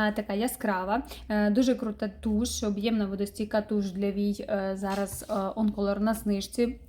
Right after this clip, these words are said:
Е, і, е, з силіконовою щіточкою, і також є з пухнастою з ефектом віялового об'єму. От хто клієнти є, які просто люблять цю туш і беруть її на постійній основі. От у нас є класична, а є водостійка. В цьому каталозі зараз на знижці водостійка, тому звертайте увагу на це.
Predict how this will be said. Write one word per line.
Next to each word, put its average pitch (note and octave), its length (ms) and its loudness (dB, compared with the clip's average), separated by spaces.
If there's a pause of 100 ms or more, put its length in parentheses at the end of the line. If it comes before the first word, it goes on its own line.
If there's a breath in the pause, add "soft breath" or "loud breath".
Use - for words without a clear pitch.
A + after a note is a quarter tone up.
(160)
Е, D#4 240 2
і, B3 220 8
е, G3+ 600 0 (460)
з - 200 -6 (100)
силіконовою A3+ 680 2
щіточкою, E4 480 -2
і - 20 -2
також B3+ 300 -2
є A3 220 -2
з - 80 -12
пухнастою A#3 800 0
з G3 80 -4
ефектом A3 400 0
віялового G3+ 500 0
об'єму. F3 380 -4
От E3+ 160 -10
хто - 200 -4
клієнти A#3 520 2
є, G#3 200 4
які G#3 280 0 (300 loud breath)
просто A#3 360 2
люблять G3+ 280 2
цю G#3 100 -2
туш - 320 0
і - 20 4
беруть G#3+ 340 2
її G3+ 120 2
на G#3+ 120 0
постійній G#3+ 420 2
основі. F#3 300 -2 (360 loud breath)
От - 80 -6
у G#3+ 40 2
нас G#3 200 2
є G3+ 80 0
класична, A3+ 520 0
а F#3+ 60 0
є G#3+ 160 4
водостійка. G#3 720 0
В - 40 -18
цьому G#3 180 2
каталозі G#3 440 -2
зараз F#3+ 240 -2
на F#3 80 -2
знижці G#3 360 -4
водостійка, G3 760 -2
тому G#3 180 0
звертайте G#3 500 -4
увагу F#3 340 0
на F3 100 -6
це. - 180 -10